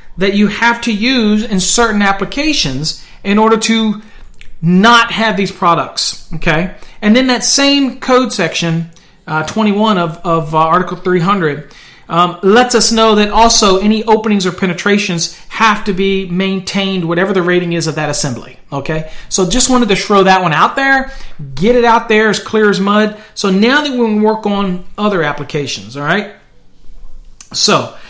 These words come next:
that moves us down to three hundred dot twenty-two. So let's talk about wiring in ducts,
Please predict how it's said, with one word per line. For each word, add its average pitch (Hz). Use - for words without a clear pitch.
that 233
moves 262
us 220
down 220
to 202
three 233
hundred 214
dot 170
twenty-two. 170
So 226
let's 294
talk 262
about 151
wiring 254
in 196
ducts, -